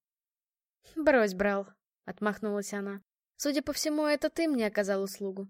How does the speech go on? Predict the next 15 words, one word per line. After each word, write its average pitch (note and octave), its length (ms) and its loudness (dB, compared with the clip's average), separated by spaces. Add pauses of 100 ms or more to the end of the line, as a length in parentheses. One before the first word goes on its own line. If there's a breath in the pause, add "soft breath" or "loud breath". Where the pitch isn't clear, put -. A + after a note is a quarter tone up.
(140)
Я B3 140 -2
почти D4 340 2
уверена, D#4+ 360 2
что C#4 200 -2
Эмирьяна C4+ 460 2
еще C4+ 240 -2
станет C#4 340 -4
гордостью A3+ 520 0
нашего G#3+ 300 -4
факультета, F#3 640 -4 (160)
а B3+ 120 2
интуиция B3+ 580 0
меня C4+ 240 0
редко A3+ 360 2
обманывает». A3 640 -4